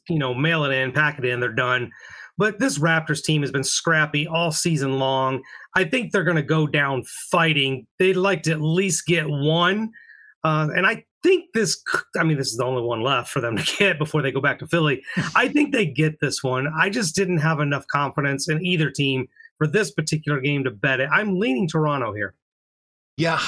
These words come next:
Speaker 2: I'm not, I'm not gonna touch this one. I, it feels like a gentleman's sweep. I, I agree with Panther. Ma-, the, you know, the, the, the, the last gasp of a team that's <laughs> gonna get bounced from the playoffs in two games. So, uh, yeah, I'm,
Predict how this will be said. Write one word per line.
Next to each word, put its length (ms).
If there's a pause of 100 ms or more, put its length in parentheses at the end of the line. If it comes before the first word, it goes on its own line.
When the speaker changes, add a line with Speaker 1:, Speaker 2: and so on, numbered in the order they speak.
(100)
Speaker 2:
I'm 100
not, 160
I'm 80
not 140
gonna 120
touch 220
this 160
one. 160
I, 200 (440)
it 80
feels 300
like 80
a 40
gentleman's 440
sweep. 280 (200)
I, 60 (120)
I 60
agree 180
with 140
Panther. 420
Ma-, 140 (100)
the, 460 (500)
you 100
know, 20
the, 180
the, 440
the, 320 (680)
the 60
last 340
gasp 320
of 120
a 40
team 260
that's 300
<laughs> 0
gonna 240
get 180
bounced 300
from 80
the 60
playoffs 380
in 100
two 160
games. 800
So, 360
uh, 160
yeah, 320
I'm, 120